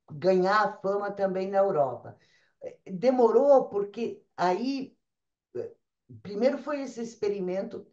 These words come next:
que foi com o, o Powell, nas Lattes, Jocalini e Powell assinaram o pe-, o trabalho mais importante.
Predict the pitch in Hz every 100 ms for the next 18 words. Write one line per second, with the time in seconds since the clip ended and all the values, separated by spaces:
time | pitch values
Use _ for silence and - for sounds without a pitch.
0 | _ 180 196 190 202 202 190 196 175 170
1 | 160 143 - _ _ - 165 - 185 180
2 | 151 127 139 143 - - - 180 196 190
3 | 147 160 151 147 151 156 156 165 175 190
4 | 196 190 190 - 185 165 175 180 180 -
5 | _ _ - 139 180 175 - 175 165 165
6 | 165 165 170 170 160 156 170 175 185 180
7 | 147 147 147 -